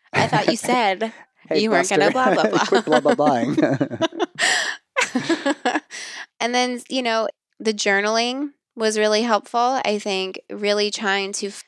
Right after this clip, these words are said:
Speaker 1: find the thing, find the area, or pinpoint when it started. Pinpoint when those thoughts started coming in, and then just kind of, like, some journaling about that time in your life. What was going on? What was the thing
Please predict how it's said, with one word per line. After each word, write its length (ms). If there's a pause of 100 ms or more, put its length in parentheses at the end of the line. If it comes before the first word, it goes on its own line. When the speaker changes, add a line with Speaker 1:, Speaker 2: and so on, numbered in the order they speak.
Speaker 1:
find 500
the 180
thing, 500
find 300
the 200
area, 680
or 100
pinpoint 800
when 320
it 160
started. 640 (840)
Pinpoint 600
when 320
those 260
thoughts 340
started 340
coming 380
in, 440
and 200
then 140
just 260
kind 220
of, 160
like, 200 (640)
some 240
journaling 800
about 380
that 180
time 240
in 60
your 160
life. 360
What 140
was 140
going 340
on? 320
What 160
was 140
the 100
thing 640